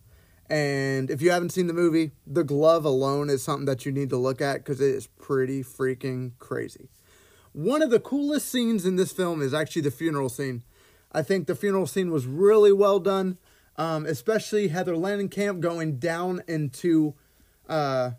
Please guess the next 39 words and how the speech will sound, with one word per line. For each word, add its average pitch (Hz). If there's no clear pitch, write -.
into 180
the 160
casket. 175
I 165
think 202
the 165
casket 165
becoming 165
a 135
corridor 180
of 143
little, 139
uh, 120
of 151
little, 160
like, 131
walkways 190
is 147
really 151
a 156
cool 175
aspect 135
to -
this 131
scene. 165
And 147
I 156
just 170
think 175
the 156
scene 185
was 151
really 175
well 160
done. 151
All, 175
all 190
of 135
it. -